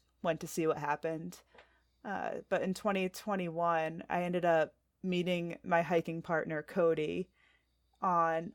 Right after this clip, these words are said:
well, we met, I wanna say on day five, but didn't start hiking together consistently until after the Smokies.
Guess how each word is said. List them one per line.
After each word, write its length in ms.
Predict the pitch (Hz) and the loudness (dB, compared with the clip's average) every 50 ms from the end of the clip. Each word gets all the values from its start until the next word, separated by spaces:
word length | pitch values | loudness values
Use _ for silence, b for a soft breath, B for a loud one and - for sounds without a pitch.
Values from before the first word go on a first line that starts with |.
| - | -4
well, 140 | - 214 202 | 2 4 4
we 120 | 208 214 208 | 6 6 4
met, 420 | 208 214 240 277 339 370 - - _ _ _ _ _ _ _ _ _ _ _ _ _ _ _ - | 4 4 4 6 4 4 2 0 _ _ _ _ _ _ _ _ _ _ _ _ _ _ _ -12
I 60 | 202 | -8
wanna 240 | 226 262 294 320 247 | -4 -4 -2 -2 -2
say 280 | - - 269 240 233 226 | -4 -2 0 0 2 2
on 640 | 214 196 196 190 185 180 180 190 190 202 190 180 - _ _ _ _ - | 0 0 0 -2 -4 -6 -6 -8 -8 -8 -10 -12 -14 _ _ _ _ 2
day 280 | - 185 180 175 170 170 | 4 4 4 4 0 -2
five, 1000 | - - - - - - 180 156 151 139 - - - - 214 - - - - - _ _ _ _ _ _ _ _ _ _ _ _ - | -6 -10 -16 -10 -2 2 2 4 4 4 2 0 0 -2 -4 -4 -8 -14 -16 -18 _ _ _ _ _ _ _ _ _ _ _ _ 2
but 180 | - 202 190 | 2 2 4
didn't 260 | - 202 202 214 202 - | 4 4 4 4 2 0
start 420 | - - - 202 190 180 - - | -2 2 4 6 6 6 4 4
hiking 680 | - 180 170 165 - 175 170 170 170 170 165 175 175 - _ - | 4 6 6 6 4 2 -2 -2 -2 -4 -6 -8 -8 -10 _ -4
together 420 | - - 190 170 165 165 165 165 | 0 2 4 6 6 6 6 6
consistently 760 | 165 - 190 175 - - 156 156 - - 165 156 170 170 170 | 4 2 0 -2 -2 -2 -4 -4 -4 -4 -6 -6 -4 -4 -4
until 280 | 160 156 156 - 165 151 | -4 -4 -4 -2 -2 -2
after 280 | 156 151 156 - 170 | 0 -2 -2 -4 -6
the 120 | 160 160 156 | -6 -6 -6
Smokies. 800 | - - 170 147 - - - 196 202 208 226 233 - - - - | -8 -8 -8 -8 -8 -8 -6 -4 -2 -2 -2 -2 -4 -8 -12 -14